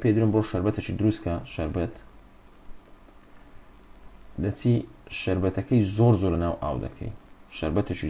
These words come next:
زۆر لە ناو ئاوەکەی دەکەی. ئاوەکە کەمە، تو، ئێ، نیو دەبە شەربەتی تێ دەکەی. ئەو کەسێک کە شەربەتەکەی دەخوات و هەست دەکات شەربەتەکە چیە؟ یەکسەر پێ دەرێ ئەو شەربەتە خەستە.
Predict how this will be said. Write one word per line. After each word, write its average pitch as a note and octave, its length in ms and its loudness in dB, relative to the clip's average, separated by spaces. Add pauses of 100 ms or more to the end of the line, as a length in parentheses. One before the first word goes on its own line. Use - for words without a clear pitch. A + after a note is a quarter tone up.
زۆر G#2 180 6
لە D#2 100 0
ناو A2 100 0 (100)
ئاوەکەی C2+ 440 -4
دەکەی. - 220 -10 (200)
ئاوەکە F#2+ 360 -2
کەمە، D#2+ 240 0 (100)
تو، G#2 100 0 (760)
ئێ، F#2+ 80 -2 (400)
نیو C3 180 4 (360)
دەبە G2+ 280 2
شەربەتی F#2 320 0
تێ C#2 140 -4
دەکەی. B1+ 240 -8 (1120)
ئەو C3+ 140 0
کەسێک B2+ 220 2
کە A#2 100 2
شەربەتەکەی A2 380 4
دەخوات F#2 280 0
و F#2 120 -2
هەست A2 160 4
دەکات G2 240 -2
شەربەتەکە G2+ 500 0
چیە؟ F#2+ 180 -2 (200)
یەکسەر G2+ 300 0
پێ G#2+ 140 2
دەرێ E2+ 180 0
ئەو - 140 0
شەربەتە A2 340 2 (100)
خەستە. - 320 -2